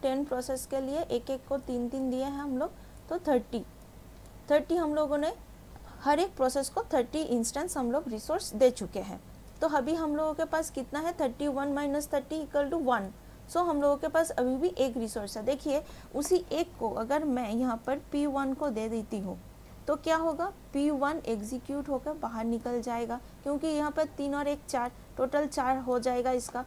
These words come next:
तो अभी जब पी वन execute होकर बाहर निकल आएगा तो अभी मेरे पास available कितना है? फ़ोर। तो उसी फ़ोर को हम लोग हर एक process के लिए, चार process के लिए अगर दे देते हैं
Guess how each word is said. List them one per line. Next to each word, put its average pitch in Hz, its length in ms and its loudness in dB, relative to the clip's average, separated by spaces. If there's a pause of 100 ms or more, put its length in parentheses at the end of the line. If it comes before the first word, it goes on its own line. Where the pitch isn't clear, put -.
(300)
तो 294 60 4
अभी 277 360 4
जब 269 280 0
पी 247 160 0
वन 285 220 2
execute 254 500 0
होकर 311 180 0
बाहर 254 320 0
निकल 294 340 2
आएगा 233 300 -2 (360)
तो 277 80 6
अभी 294 340 4 (1160)
मेरे 254 300 6
पास 311 260 0
available 277 440 2
कितना 302 300 -4
है? 339 180 -2
फ़ोर। 214 360 -2 (300)
तो - 60 -2 (120)
उसी 294 220 4
फ़ोर 285 300 6
को 311 180 0
हम 277 240 2
लोग 269 320 0
हर 254 160 2
एक 269 420 0
process 262 400 -2
के 269 140 -2
लिए, 233 220 0
चार 254 280 0
process 285 360 -4
के 294 120 -2
लिए 285 120 0
अगर 277 200 0
दे 226 200 2
देते 220 280 -4
हैं 240 180 -4